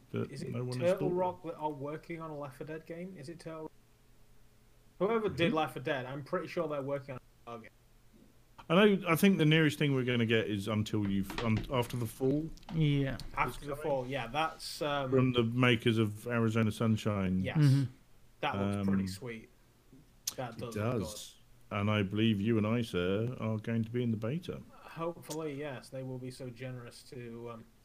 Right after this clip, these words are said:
Speaker 1: Well, after
Speaker 2: allow us
Speaker 1: they
Speaker 2: access.
Speaker 1: included our, um, streams so they took footage from our streams and put 'em into the anniversary video that they did.
Speaker 3: Mm-hmm.
Speaker 2: Thank
Speaker 1: Um,
Speaker 2: you,
Speaker 1: they,
Speaker 2: John.
Speaker 1: they contacted the pair of us and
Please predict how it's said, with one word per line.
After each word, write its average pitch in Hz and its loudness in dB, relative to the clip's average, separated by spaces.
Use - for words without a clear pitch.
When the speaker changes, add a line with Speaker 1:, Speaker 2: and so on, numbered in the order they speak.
Speaker 1:
Well, 117 6
after 123 4
Speaker 2:
allow 123 -10
us - -12
Speaker 1:
they 104 4
Speaker 2:
access. 101 4
Speaker 1:
included 101 2
our, 101 2
um, 92 0
streams 95 0
so 107 -4
they 101 4
took 107 -2
footage 101 -2
from 98 0
our 95 0
streams 95 0
and 92 0
put 95 -2
'em 92 0
into 92 0
the 87 -2
anniversary 92 0
video 85 -4
that 87 -6
they 85 -6
did. 85 -4
Speaker 3:
Mm-hmm. 123 -2
Speaker 2:
Thank 92 -6
Speaker 1:
Um, 92 2
Speaker 2:
you, 90 2
Speaker 1:
they, 87 -4
Speaker 2:
John. 80 -10
Speaker 1:
they 92 -2
contacted 92 -4
the 85 -12
pair 98 0
of 92 0
us - -4
and 95 -2